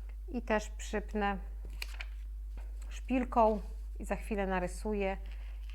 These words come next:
i będę wycinać. Natomiast łodygę już mam wyciętą, wcześniej wycięłam,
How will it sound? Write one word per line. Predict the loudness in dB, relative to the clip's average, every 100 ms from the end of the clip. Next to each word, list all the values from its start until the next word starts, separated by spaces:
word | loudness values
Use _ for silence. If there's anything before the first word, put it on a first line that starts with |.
| -2
i | 0
będę | 4 4 4 0
wycinać. | 0 -4 -2 -2 -2 -6 -6 -6 -6 -6 -6 -6 -6 -6 -6 -6 -6 -2
Natomiast | 2 6 6 4
łodygę | 2 4 4 4 4
już | 4 2
mam | 0 0
wyciętą, | -2 0 0 2
wcześniej | -2 0 -2 0 -2
wycięłam, | -2 -2 0 2 2